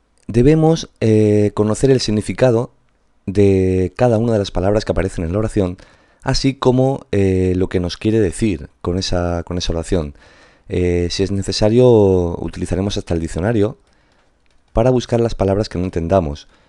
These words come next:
O sea, no se puede analizar sintácticamente, eh, algo que no entendemos. El segundo paso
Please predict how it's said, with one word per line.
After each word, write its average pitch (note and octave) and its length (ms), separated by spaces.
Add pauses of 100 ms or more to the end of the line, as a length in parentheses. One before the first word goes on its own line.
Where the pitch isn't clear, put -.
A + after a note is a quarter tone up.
(180)
O - 20
sea, E2+ 160
no F2 300
se B2 140
puede A#2 220
analizar G#2 340
sintácticamente, G2+ 960 (440)
eh, F2 280
algo G#2 320
que G2 100
no F#2 100
entendemos. E2+ 720 (760)
El G2+ 140
segundo A#2+ 360
paso B2 380